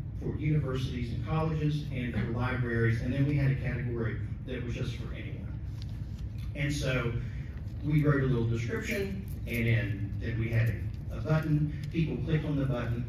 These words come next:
and they were instantly transported to the Generation Skeptics or the Thinking is Power exercise,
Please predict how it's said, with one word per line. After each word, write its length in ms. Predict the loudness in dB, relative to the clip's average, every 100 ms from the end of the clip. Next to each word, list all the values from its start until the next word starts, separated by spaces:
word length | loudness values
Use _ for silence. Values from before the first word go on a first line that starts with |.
| -4 -4
and 140 | -2
they 100 | 0
were 180 | 0 0
instantly 540 | -2 -4 -4 -4 -4 -4 -4 -6
transported 640 | -2 0 0 -2 -2 -2 -2
to 220 | -2 -2
the 120 | -2 -4 -6 -6 -6 -6
Generation 560 | -4 -2 2 0 0 -2
Skeptics 520 | -4 -4 -6 -6 -6 -6
or 80 | -6
the 120 | -6
Thinking 380 | -4 -2 -2 -2
is 80 | -4
Power 300 | -6 -6 -6 -4
exercise, 640 | -4 -4 -4 -4 -6 -6